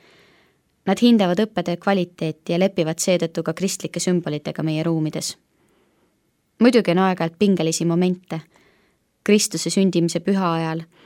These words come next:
on meil alati palju stressi, sest kunagi ei tea, kuidas lapsevanemad reageerivad näiteks sellele, kui tahame lastega koos jõululaule laulda. Siimon on leidnud minust tänuliku kuulaja ja jutustab kirglikult edasi,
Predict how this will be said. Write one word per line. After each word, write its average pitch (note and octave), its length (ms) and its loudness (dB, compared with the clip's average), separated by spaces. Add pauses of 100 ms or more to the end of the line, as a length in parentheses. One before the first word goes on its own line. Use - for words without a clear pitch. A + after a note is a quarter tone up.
(320)
on F3+ 120 2
meil F3+ 140 4
alati F#3 260 2
palju F3+ 200 0
stressi, F3+ 500 -2
sest - 300 -10
kunagi F3 340 2
ei E3 40 0
tea, E3+ 180 0
kuidas E3+ 260 -6
lapsevanemad E3 600 -2
reageerivad E3 520 0
näiteks E3 360 -4
sellele, E3 400 -2 (580)
kui F3+ 120 2
tahame F#3 280 4
lastega E3 380 -2
koos E3+ 260 0
jõululaule E3 560 0
laulda. D#3 380 -8 (2250)
Siimon B3 400 6
on F3 100 6
leidnud G3 380 4
minust F3+ 240 4
tänuliku F3 440 2
kuulaja D#3 460 -4 (520)
ja E3+ 100 4
jutustab G3+ 500 0
kirglikult F#3 540 0
edasi, D#3 380 -2